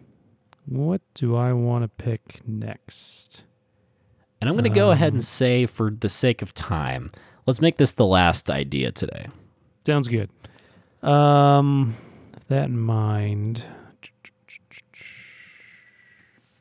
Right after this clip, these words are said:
Speaker 1: yeah, let's just, let's just do this. Um, Mitch,
Speaker 2: That,
Speaker 1: um, it's
Speaker 2: that's never
Speaker 1: called
Speaker 2: promising.
Speaker 1: <laughs> No, it's not that bad.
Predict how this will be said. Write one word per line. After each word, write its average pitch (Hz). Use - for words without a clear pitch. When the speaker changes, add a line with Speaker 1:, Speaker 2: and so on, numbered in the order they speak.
Speaker 1:
yeah, 240
let's 202
just, 175
let's -
just -
do 113
this. 107
Um, 143
Mitch, 165
Speaker 2:
That, 139
Speaker 1:
um, 127
it's 120
Speaker 2:
that's 113
never 107
Speaker 1:
called 147
Speaker 2:
promising. 73
Speaker 1:
<laughs> 208
No, 165
it's -
not 151
that 123
bad. 113